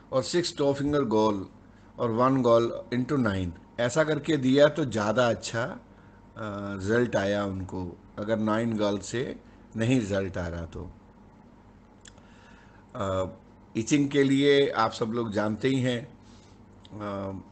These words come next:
लंबे समय से गुरुजी ये देते रहे हैं, अ, थ्री टो फिंगर गॉल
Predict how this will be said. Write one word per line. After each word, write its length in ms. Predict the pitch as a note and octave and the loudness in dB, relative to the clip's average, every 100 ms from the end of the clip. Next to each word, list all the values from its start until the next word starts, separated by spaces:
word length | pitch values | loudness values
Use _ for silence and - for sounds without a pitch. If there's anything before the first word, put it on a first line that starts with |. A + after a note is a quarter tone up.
| G#2+ | -4
लंबे 300 | A2 A2 B2+ | -2 2 0
समय 300 | B2+ B2+ B2+ | 0 0 0
से 200 | C3 B2 | 0 0
गुरुजी 600 | A2+ A#2 A#2 B2 A#2+ - - - - - - - - - - | 0 0 0 0 -2 -4 -14 -20 -20 -20 -20 -20 -20 -20 -8
ये 140 | A2 | -4
देते 380 | A2+ A2+ - C3+ | -2 -2 2 4
रहे 200 | C3 C3 | 4 4
हैं, 340 | B2 C3 B2 A2+ | 2 0 -2 -4
अ, 640 | - - - - G#2 G2+ G2 | -10 -20 -18 -12 -10 -10 -8
थ्री 340 | - C#3 E3+ F3 | -2 2 2 2
टो 340 | F3 D3 D#3 | 2 4 4
फिंगर 540 | D#3+ C#3+ C#3 D#3+ G#3 - - - - - - | 2 0 2 2 0 -8 -20 -20 -20 -18 -10
गॉल 640 | G2+ A2 A#2+ C#3 E3 E3 | 2 6 6 6 4 0